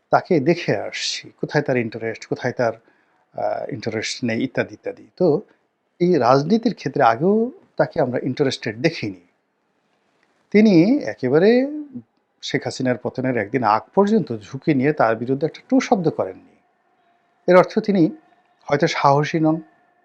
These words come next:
অথবা তিনি ঝামেলা এড়াতে চান, অথবা তিনি একেবারেই উচ্চ মার্গের ভদ্রলোক, আহ, যে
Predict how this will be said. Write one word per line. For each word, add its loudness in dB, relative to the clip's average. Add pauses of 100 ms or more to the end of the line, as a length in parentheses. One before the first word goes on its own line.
(640)
অথবা 2
তিনি 2
ঝামেলা 2 (720)
এড়াতে 4
চান, -6
অথবা -4
তিনি -4
একেবারেই 2 (140)
উচ্চ -2
মার্গের 2 (540)
ভদ্রলোক, 0 (1080)
আহ, 4
যে 0